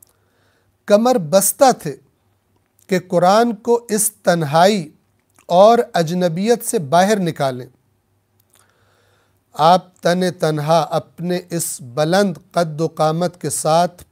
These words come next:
پرجوش گفتگو کے ساتھ قرآن کو ہاتھ میں تھامے ڈائس کے پیچھے کھڑے ہوتے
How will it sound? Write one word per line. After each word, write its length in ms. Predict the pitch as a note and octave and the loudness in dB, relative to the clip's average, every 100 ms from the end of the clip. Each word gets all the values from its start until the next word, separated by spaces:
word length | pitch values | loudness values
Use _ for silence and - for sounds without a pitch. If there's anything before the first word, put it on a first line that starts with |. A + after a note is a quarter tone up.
| _ | _
پرجوش 760 | F3+ F3+ C3+ B2+ F3+ G3+ G3 - C3+ | -6 -6 -6 -6 -2 -2 -4 -10 -10
گفتگو 520 | D#3 - D#3 D3 F#3 | -10 -10 -12 -8 -8
کے 140 | F#3+ D#3+ | -8 -8
ساتھ 460 | - E3 G3 G#3 _ _ _ _ _ - | -2 0 0 -2 _ _ _ _ _ -6
قرآن 460 | F3+ F3+ G#3 A#3 | 0 2 4 0
کو 160 | G#3 G#3+ | -2 -4
ہاتھ 440 | D3 D#3 G3+ G#3+ | -2 2 2 0
میں 140 | A3 G#3 - | -6 -8 -6
تھامے 520 | D#3 F3 G3 G#3+ F#3+ D3+ _ _ _ - | -4 -2 0 -2 -4 -8 _ _ _ -20
ڈائس 560 | C3+ B2+ E3 G3 G3+ | -8 0 2 0 -4
کے 140 | - F3+ | -6 -6
پیچھے 500 | - F3+ F3+ - G3+ | -6 -6 -6 -4 -6
کھڑے 400 | - - F3 G#3 | -6 -4 0 2
ہوتے 420 | G3 G3 - G#3+ | 0 -2 -6 -6